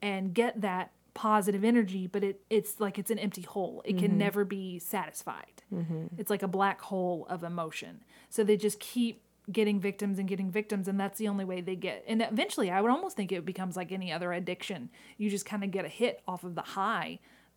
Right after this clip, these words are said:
Speaker 1: of controlling someone's emotions. I, sorry, not sorry,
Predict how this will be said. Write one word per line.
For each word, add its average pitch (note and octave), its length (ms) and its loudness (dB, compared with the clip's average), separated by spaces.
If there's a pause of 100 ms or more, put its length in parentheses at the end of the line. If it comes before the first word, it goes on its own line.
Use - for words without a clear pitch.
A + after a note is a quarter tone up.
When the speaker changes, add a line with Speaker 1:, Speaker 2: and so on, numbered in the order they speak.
Speaker 1:
of F3 560 0
controlling G3+ 640 0
someone's F3+ 380 -6
emotions. F#3 580 -4 (480)
I, F#3 600 0 (180)
sorry, A3+ 460 6
not B3 280 4
sorry, F3+ 440 -2